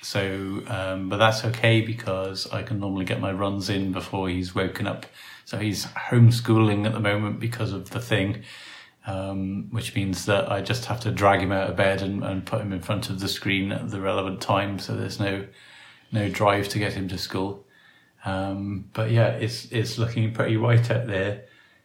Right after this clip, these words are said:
Um, I'm s-, kind of optimistic that there might be some sort of, uh,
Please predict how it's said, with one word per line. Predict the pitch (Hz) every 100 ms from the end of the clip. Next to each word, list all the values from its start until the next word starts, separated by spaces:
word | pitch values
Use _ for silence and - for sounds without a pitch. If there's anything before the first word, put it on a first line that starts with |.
| _
Um, | 101 101 104 104 101 - - -
I'm | 123 117
s-, | - -
kind | - - 131
of | 143
optimistic | 147 143 - 131 117 - 135 -
that | 123
there | 117 113
might | 117 117
be | - 117
some | 113 - 113 110 110 107 107 - _ _ _ _
sort | - - 104
of, | 101 98 - - - - - _ -
uh, | - 95 95 95 95